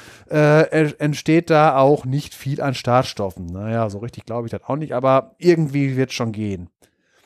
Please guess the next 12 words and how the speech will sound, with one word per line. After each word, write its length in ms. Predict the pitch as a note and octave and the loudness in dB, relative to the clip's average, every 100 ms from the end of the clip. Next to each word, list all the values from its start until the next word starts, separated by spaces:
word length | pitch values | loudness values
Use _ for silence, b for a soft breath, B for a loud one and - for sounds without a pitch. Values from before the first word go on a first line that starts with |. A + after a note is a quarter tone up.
| b b b b b b b b b b | b b b b b b b b b b
Ändert 320 | D3 F3+ E3+ | 2 2 2
zwar 160 | - D#3 | 2 2
nichts 180 | G3 | 2
an 100 | D#3+ | 0
der 100 | D#3 | 0
C 220 | C3+ - D3 | -2 0 -2
O 40 | |
zwei 260 | - G#3+ G#3 | 0 0 0
Bilanz, 360 | B2+ B2+ E3+ | 0 -2 -2
aber 280 | - D3 E3 | 0 2 2
man, 560 | D3+ D3 D3+ D3+ D3+ D3 | 2 0 0 -2 -4 -4
äh, 440 | C#3 C#3 C#3 C3+ | -2 0 2 0